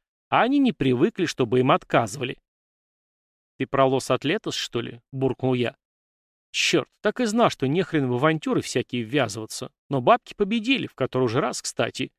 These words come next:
«Не про всех», — мотнул головой Серёга. «На вас конкретно Лос-Пумас глаз положили». «Хм, кто такие?» — уточнил Вова. «Первый раз слышу». «А они не на слуху», — пояснил охотник.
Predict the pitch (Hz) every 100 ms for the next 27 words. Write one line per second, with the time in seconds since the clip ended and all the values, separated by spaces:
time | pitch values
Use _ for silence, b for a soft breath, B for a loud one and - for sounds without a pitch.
0 | _ _ _ _ _ _ _ _ _ -
1 | 135 175 - 254 - - 226 220 - 147
2 | 143 - 135 123 127 127 117 - 151 127
3 | 110 - _ - 135 180 - 202 190 196
4 | 214 185 175 190 - - 247 143 113 127
5 | 117 - 123 123 117 110 - _ _ _
6 | _ _ _ _ _ _ - 185 - _
7 | _ - 156 127 - 135 180 196 - 151
8 | 143 - 143 131 127 123 113 254 190 117
9 | 113 - 135 185 - - _ _ _ _
10 | _ _ _ _ _ _ - 151 139 135
11 | 135 135 123 120 - 110 - 208 - _
12 | _ 139 139 - 131 127 - 113 - 127